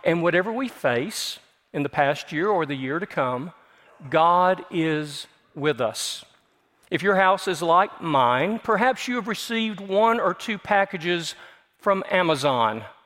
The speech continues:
during December. And if you've ever noticed their logo, there is an arrow that connects the A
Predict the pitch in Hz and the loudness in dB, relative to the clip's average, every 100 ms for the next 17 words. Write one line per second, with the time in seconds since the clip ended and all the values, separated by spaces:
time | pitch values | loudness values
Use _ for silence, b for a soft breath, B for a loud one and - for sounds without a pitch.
0 | - 139 165 151 147 127 139 - 180 156 | -14 -2 2 2 2 -2 -4 0 2 2
1 | 131 110 - b b b b b _ 180 | 0 -4 -8 b b b b b _ 0
2 | 175 - 175 202 294 269 247 233 220 202 | 0 -2 2 2 4 4 4 2 2 4
3 | 180 208 214 143 143 190 170 208 226 240 | 4 4 4 4 4 4 4 4 4 2
4 | 139 143 131 127 151 208 170 180 - 208 | 4 6 6 4 4 2 4 2 2 2
5 | 196 220 196 - 190 - 185 139 135 214 | 4 4 0 -4 -2 2 4 6 4 0